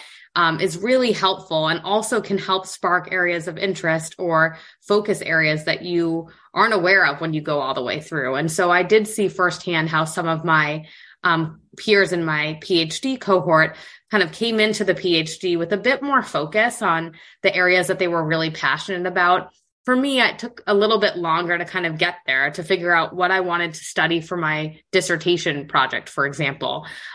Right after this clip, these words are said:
Um, and so, you know, I think there are lots of different <laughs> ways to end up in the same path. And I'm glad I did it the way I did, but I,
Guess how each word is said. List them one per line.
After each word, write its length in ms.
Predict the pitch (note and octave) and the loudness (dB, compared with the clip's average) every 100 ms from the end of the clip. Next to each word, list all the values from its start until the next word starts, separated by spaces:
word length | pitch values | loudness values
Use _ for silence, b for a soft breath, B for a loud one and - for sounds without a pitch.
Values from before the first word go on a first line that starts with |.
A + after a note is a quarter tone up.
| B | B
Um, 420 | E3 D3+ C#3+ D3 F#3 | 4 6 6 4 2
and 120 | F#3 | 2
so, 160 | - A3 | 6 4
you 140 | A#3+ | 6
know, 100 | A3+ | 4
I 120 | G3 | 4
think 180 | F#3+ A3 | 2 2
there 140 | G#3 | 4
are 120 | F3+ E3 | 4 4
lots 280 | E3+ F3 | 2 2
of 60 | E3+ | -2
different 320 | F#3+ D#3 F#3+ | -2 -2 -2
<laughs> 60 | F#3+ | 0
ways 260 | G3 G3+ | 0 0
to 120 | - F3+ | 0 0
end 140 | F3 | -2
up 140 | E3 | -4
in 80 | F3 | -4
the 100 | E3 | -6
same 260 | D#3+ E3 D#3+ | -2 -2 0
path. 420 | D#3 D3+ G3 G3+ | 2 4 4 2
And 240 | F3+ F3 B B B | -2 -2 B B B
I'm 140 | F#3 E3+ | -2 2
glad 240 | E3+ E3 | 4 4
I 80 | E3 | 2
did 180 | E3 D#3+ | 0 -2
it 60 | |
the 80 | E3+ | 0
way 180 | D#3+ D#3 | 2 4
I 160 | D3 D#3 | 2 2
did, 300 | F3+ G3+ F3+ | 4 4 2
but 120 | E3 | 2
I, 300 | D#3+ D#3+ | 2 0